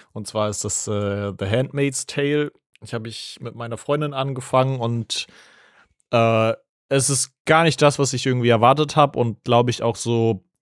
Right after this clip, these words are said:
keine Ahnung, die Werbung dafür ist auch irgendwie eher so, ja, man denkt sich so, okay,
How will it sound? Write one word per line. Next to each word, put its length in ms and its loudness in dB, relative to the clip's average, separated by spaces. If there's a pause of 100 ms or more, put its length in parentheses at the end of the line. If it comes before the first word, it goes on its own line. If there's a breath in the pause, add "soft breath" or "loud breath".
(280)
keine 200 -4
Ahnung, 320 2
die 180 -2
Werbung 340 4
dafür 360 2
ist 80 -2
auch 220 0
irgendwie 320 -4
eher 160 4
so, 400 2 (440 soft breath)
ja, 80 -6
man 180 -2
denkt 180 -4
sich 120 -8
so, 80 -12
okay, 440 -2